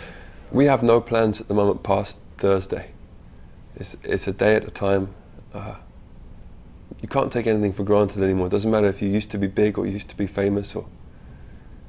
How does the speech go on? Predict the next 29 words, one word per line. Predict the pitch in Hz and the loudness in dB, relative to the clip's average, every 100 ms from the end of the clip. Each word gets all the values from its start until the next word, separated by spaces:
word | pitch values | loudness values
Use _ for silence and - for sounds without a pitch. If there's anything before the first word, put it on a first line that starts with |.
| - - | -20 -12
you've | 110 | -2
got | 107 | 2
to | 101 | 2
prove | - 104 | 2 0
yourself | 101 - 98 101 | 0 0 -2 2
all | 98 | 2
over | 98 | 4
again. | 98 101 92 | 2 4 2
So | - 92 | 0 0
we | 98 | 2
don't | 95 101 - - - - - - - - - - - - - | 2 -2 -4 -14 -20 -20 -20 -20 -20 -20 -20 -20 -20 -20 -8
have | 104 | -2
any | 101 98 98 - - - - - - - - - - | 2 2 0 -6 -18 -20 -20 -20 -20 -20 -20 -20 -8
immediate | - 104 107 101 - | -2 0 2 0 -2
touring | - 107 101 | 6 8 8
plans. | 90 95 87 87 - | 4 0 0 -4 -4
We | |
just | 98 - | -4 0
got | 98 95 | 2 2
to | 95 - - - - - - - - - - - - - - | -2 -16 -20 -20 -18 -18 -18 -20 -20 -20 -20 -20 -20 -20 -20
see | - - | -12 -2
if | 104 101 | 0 2
anyone | 98 98 95 | 2 2 2
is | 92 - - | -2 -6 -4
interested | 101 - 95 | -4 -2 2
in | 95 | 4
listening | 92 98 - 98 | 4 2 -4 -8
to | - | -4
that, | 98 - | -4 -6